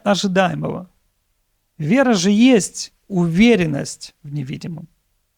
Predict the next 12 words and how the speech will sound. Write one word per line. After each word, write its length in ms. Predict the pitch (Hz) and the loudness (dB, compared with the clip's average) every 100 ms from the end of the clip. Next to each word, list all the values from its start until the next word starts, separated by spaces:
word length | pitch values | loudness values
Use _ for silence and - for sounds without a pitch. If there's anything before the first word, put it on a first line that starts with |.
| _ _ _ _ _ _ _ _ | _ _ _ _ _ _ _ _
Уверенность, 1000 | 214 196 202 247 214 175 - - - - _ _ _ _ _ _ _ _ _ _ _ | -2 0 4 4 4 0 -4 -10 -14 -20 _ _ _ _ _ _ _ _ _ _ _
впевненість. 960 | _ - 233 202 151 143 - - - _ _ _ _ _ _ _ _ _ _ _ _ _ _ _ _ _ _ _ | _ -2 2 2 0 -4 -8 -12 -16 _ _ _ _ _ _ _ _ _ _ _ _ _ _ _ _ _ _ _
Ось. 340 | 208 156 - - | -14 -12 -14 -6
Тому 280 | 170 202 247 | 2 4 6
давайте 360 | 220 247 240 | 4 4 2
будемо 380 | 208 220 208 185 | 2 2 2 2
вірити, 600 | 180 277 214 - 170 180 _ _ _ _ _ _ _ _ - | 2 0 -2 -2 -4 -4 _ _ _ _ _ _ _ _ -2
ні 240 | 170 226 | 4 6
про 200 | 254 233 | 6 2
що 220 | - 254 226 | 0 2 4
не 100 | 196 | 4
турбуватися. 960 | 202 180 202 240 254 160 - - | 2 2 2 2 -2 -8 -10 -12